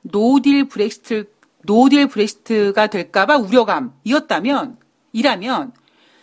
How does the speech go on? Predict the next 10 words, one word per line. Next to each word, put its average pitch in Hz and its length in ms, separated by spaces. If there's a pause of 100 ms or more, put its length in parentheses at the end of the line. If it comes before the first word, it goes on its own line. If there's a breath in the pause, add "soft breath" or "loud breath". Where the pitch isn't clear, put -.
(140)
실제로 427 640
지금 269 580 (100)
영국 269 580
내에서 320 880
그 240 160
영국과 262 600
유럽연합과 277 580
진행되는 269 460
모든 240 300
것들이 175 680